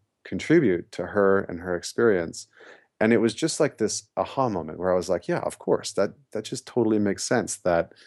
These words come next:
you know, when you just ask for permission to contribute,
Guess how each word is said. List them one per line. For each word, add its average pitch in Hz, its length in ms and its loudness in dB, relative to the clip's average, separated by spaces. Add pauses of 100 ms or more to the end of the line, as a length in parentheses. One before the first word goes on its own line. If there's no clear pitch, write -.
(520)
you 92 80 -2
know, 95 120 2
when 90 160 0
you 90 100 0
just 101 340 -6
ask 92 520 0 (220)
for - 200 -8
permission 101 680 -2
to - 120 -14
contribute, 95 720 -4